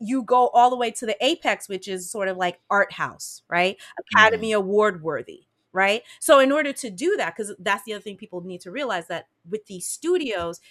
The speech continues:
Speaker 1: you gotta have those big loud, obnoxious, um, you know, blockbusters, right? That, that, that bring in the billion dollar box office in order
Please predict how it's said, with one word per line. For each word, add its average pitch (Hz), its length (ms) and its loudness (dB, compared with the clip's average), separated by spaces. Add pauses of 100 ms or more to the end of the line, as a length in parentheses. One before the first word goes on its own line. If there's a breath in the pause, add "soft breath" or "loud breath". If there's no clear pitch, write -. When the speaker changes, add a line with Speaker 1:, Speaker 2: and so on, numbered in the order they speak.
(200 soft breath)
Speaker 1:
you 254 140 -2
gotta 233 280 4
have 208 360 -2
those 190 300 0 (340)
big 226 380 2 (320)
loud, 208 580 2
obnoxious, 196 880 -6 (640)
um, 175 460 2 (100)
you 233 120 -2
know, 185 140 0
blockbusters, 180 1200 2 (100)
right? 190 380 2
That, 208 200 0 (100)
that, 185 300 0
that 170 180 -2
bring 220 220 0
in 208 120 -6
the 180 80 -4
billion 196 440 0
dollar 190 600 0 (120)
box 254 340 2
office 165 340 -6 (240 soft breath)
in 220 260 2
order 214 680 2